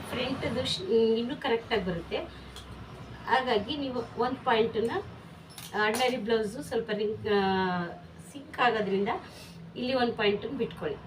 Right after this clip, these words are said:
ಇದಾಯ್ತಲ್ಲ, ಇದಾದ್ಮೇಲೆ ಇಲ್ಲಿ ಮಾರ್ಕ್ ಮಾಡಿರ್ತೀವಿ ನೋಡಿ,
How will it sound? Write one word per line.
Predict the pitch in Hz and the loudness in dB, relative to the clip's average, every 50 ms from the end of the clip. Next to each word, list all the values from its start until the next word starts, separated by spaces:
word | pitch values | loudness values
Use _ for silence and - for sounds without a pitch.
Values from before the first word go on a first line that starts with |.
| - - 208 | -8 -6 -2
ಇದಾಯ್ತಲ್ಲ, | 196 202 190 180 - - 170 185 262 311 - - - - - - - - - - - - - - - 247 | 0 2 2 2 0 0 -2 -2 -2 -2 -4 -8 -12 -12 -12 -12 -12 -12 -12 -12 -12 -14 -12 -8 -2 2
ಇದಾದ್ಮೇಲೆ | 240 247 254 269 - - 285 254 226 226 240 - - - - - - - - - - - - - - - - - - - - - - - - | 6 6 8 6 6 4 2 2 2 2 0 -2 -4 -10 -14 -14 -14 -16 -16 -16 -16 -16 -14 -14 -14 -16 -16 -16 -16 -16 -16 -16 -14 -10 -6
ಇಲ್ಲಿ | 226 226 240 220 | -2 2 2 4
ಮಾರ್ಕ್ | 202 196 196 196 - - | 4 4 2 2 0 -2
ಮಾಡಿರ್ತೀವಿ | 233 214 196 190 175 - 185 190 190 | 0 0 0 -2 -2 -2 0 0 0
ನೋಡಿ, | 180 180 226 | 0 0 -4